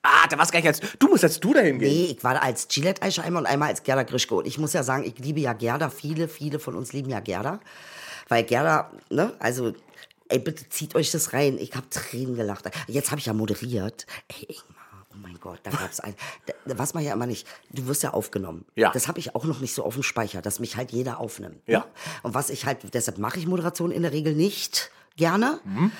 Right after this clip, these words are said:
Speaker 2: außer es ist was, was, ähm, ich kann, irgendwie so ein bisschen, weil, wenn ich dann so eine Talkrunde leite, du siehst alles in meiner Fresse.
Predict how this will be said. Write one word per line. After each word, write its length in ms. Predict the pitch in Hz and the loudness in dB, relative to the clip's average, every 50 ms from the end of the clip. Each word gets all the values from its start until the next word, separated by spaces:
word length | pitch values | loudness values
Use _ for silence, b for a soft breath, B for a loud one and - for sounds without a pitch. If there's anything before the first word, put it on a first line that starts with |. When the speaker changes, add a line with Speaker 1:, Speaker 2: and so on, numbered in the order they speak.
| B B B B | B B B B
Speaker 2:
außer 260 | - 135 135 - 151 131 | 0 2 2 2 2 0
es 100 | - - | 0 -2
ist 180 | 160 - - | -4 -4 -4
was, 200 | - 120 - - | -4 -6 -4 -4
was, 320 | - 127 120 - - - - | -4 -4 -2 -4 -6 -6 -4
ähm, 340 | 120 127 120 123 117 107 - | -4 -4 -4 -4 -4 -4 -6
ich 160 | - - - | -6 -8 -6
kann, 320 | - 123 156 202 247 240 208 | 0 2 2 4 4 4 4
irgendwie 220 | 208 214 170 160 | 4 4 4 2
so 80 | 135 131 | 0 2
ein 60 | 127 | 4
bisschen, 400 | 190 214 - - 285 277 277 - B B B B B B B B B | 4 4 4 2 0 0 0 -2 B B B B B B B B B
weil, 600 | 113 107 120 131 139 160 220 240 247 254 208 156 | -2 2 4 4 6 6 6 6 6 6 6 4
wenn 100 | 151 151 | 2 2
ich 140 | - - | 0 -2
dann 160 | - 214 202 - | -2 -2 0 2
so 80 | 190 | 2
eine 280 | 180 180 175 170 175 - | 4 4 4 4 2 -2
Talkrunde 600 | - 156 185 202 196 202 - 151 180 180 175 165 | 2 6 6 6 6 4 0 0 2 4 4 4
leite, 400 | 147 135 135 151 185 185 - 170 | 6 6 6 4 2 0 -4 -8
du 140 | 135 131 127 | -8 -8 -8
siehst 280 | 120 151 143 - - - | -8 -8 -8 -10 -6 -2
alles 260 | 131 135 143 - - | -2 -2 -2 -2 -4
in 80 | - 120 | -4 -4
meiner 180 | 113 110 117 | -4 -4 -4
Fresse. 380 | 110 - - 87 95 - - | -6 -8 -10 -10 -10 -10 -14